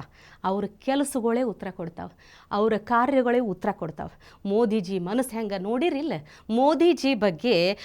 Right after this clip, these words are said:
ಒಂದು ಪರಿವಾರ, ಅವ್ರದ್ದು ಕುಟುಂಬ ಇಲ್ಲ, ಅವ್ರಿಗೆ ಮಕ್ಕಳಿಲ್ಲ ಅಂತ ಒಂದು ಸ್ಟೇಟ್ಮೆಂಟ್ ಬಂದಿದ್ದೇ ತಡ ಇಡೀ ಪ್ರಪಂಚದಾದ್ಯಂತ "ಮೋದಿಜಿ ಪರಿವಾರ ನಾವದೀವಿ, ನಾವದೀವಿ" ಅಂತ ಎಷ್ಟು ಮಂದಿ ಬಂದರ್ರಿ, ಮಂದಿ ಜೋಡದಾರ್ರಿ ಮೋದಿಜಿ ಅವ್ರಿಗೆ. ಅಷ್ಟು ಸಾಕು.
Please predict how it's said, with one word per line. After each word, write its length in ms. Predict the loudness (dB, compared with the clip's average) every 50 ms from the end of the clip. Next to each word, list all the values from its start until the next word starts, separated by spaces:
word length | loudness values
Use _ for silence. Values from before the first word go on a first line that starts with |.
| -12 -4 0
ಒಂದು 260 | 2 4 4 4 2
ಪರಿವಾರ, 520 | 0 -2 -2 0 0 0 2 2 2 4 4
ಅವ್ರದ್ದು 240 | 4 2 0 -2 -2
ಕುಟುಂಬ 400 | -2 -2 0 0 0 0 2 2
ಇಲ್ಲ, 240 | 2 2 2 2 4 4 4
ಅವ್ರಿಗೆ 240 | 4 2 2 0 0
ಮಕ್ಕಳಿಲ್ಲ 600 | 2 4 4 4 4 2 2 4 4 4 6 8 8 8
ಅಂತ 180 | 8 6 4
ಒಂದು 400 | 0 0 2 2 0 0 0 -2
ಸ್ಟೇಟ್ಮೆಂಟ್ 580 | -4 -2 2 2 2 4 2 0 -2 0 0 0
ಬಂದಿದ್ದೇ 420 | 0 0 0 0 0 2 4 4
ತಡ 260 | 4 4 4 6 6 8 6 6 4 0 -8 -20 -20 -8 -2
ಇಡೀ 260 | 0 2 4 4 4 4
ಪ್ರಪಂಚದಾದ್ಯಂತ 1000 | 4 4 4 4 6 8 6 6 6 4 2 6 6 6 6 6 2 2 2 0
"ಮೋದಿಜಿ 600 | 0 0 0 0 0 2 2 0 0 0 -2 -2
ಪರಿವಾರ 360 | 0 2 4 4 6 4 4 4
ನಾವದೀವಿ, 580 | 4 6 6 6 6 4 2 0 0 -2 -2
ನಾವದೀವಿ" 520 | 2 6 10 10 10 10 10 6 2 0 0
ಅಂತ 120 | 0 0
ಎಷ್ಟು 360 | 2 2 2 2 0 -2 -2
ಮಂದಿ 280 | -2 0 0 2 2 2
ಬಂದರ್ರಿ, 500 | 2 2 4 4 4 4 2 2 -2 -2 -6 _ -16 -16 -16 _ _ _ _ _ -4
ಮಂದಿ 420 | 2 4 4 6 6 6 6 6 6
ಜೋಡದಾರ್ರಿ 540 | 4 2 2 4 4 2 2 2 0 0 0
ಮೋದಿಜಿ 480 | 0 0 -2 0 0 0 0 0 0
ಅವ್ರಿಗೆ. 200 | 0 -2 -2 -4
ಅಷ್ಟು 420 | -4 0 0 0 0 -2 _ -8 -8
ಸಾಕು. 360 | -6 -8 -8 -10 -10 -12